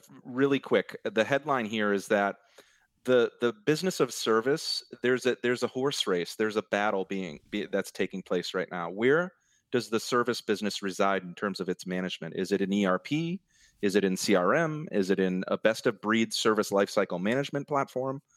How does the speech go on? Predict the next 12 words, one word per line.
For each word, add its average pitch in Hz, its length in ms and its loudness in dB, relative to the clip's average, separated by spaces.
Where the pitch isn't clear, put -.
or 92 100 4
a 87 40 2
field 107 260 2
service 101 320 0
management 110 420 -2
platform, 127 440 0
whatever 98 280 2
nomenclature 104 680 0
you 101 140 -2
use? 117 500 0
Um, 107 420 2
and 120 460 0